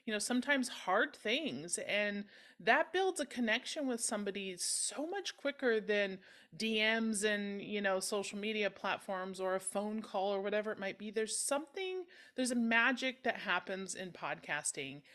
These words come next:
and the relationships that you build with these people. There's people who I had as my first guest on my podcast that I still talk to, and I consider them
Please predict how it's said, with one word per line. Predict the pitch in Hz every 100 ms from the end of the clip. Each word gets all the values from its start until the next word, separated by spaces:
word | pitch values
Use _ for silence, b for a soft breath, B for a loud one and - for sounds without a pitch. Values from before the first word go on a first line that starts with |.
| b b
and | 196 202
the | 196
relationships | 190 196 196 226 208 208 180 -
that | -
you | 185
build | 175 190 196
with | 190
these | 175 170
people. | 185 185
There's | 226 294 -
people | 311 - 277
who | 247 262 233
I | 233
had | 226 226
as | 226 214
my | 208 190 - _
first | 247 254 262 -
guest | 240 233 -
on | 247
my | 240
podcast | 233 247 247 269 247 247 b b
that | - 277
I | 277
still | - - 294 311
talk | - 262 247 -
to, | 269 240
and | 240 233 - B
I | -
consider | 269 277 - 269 269
them | 247 240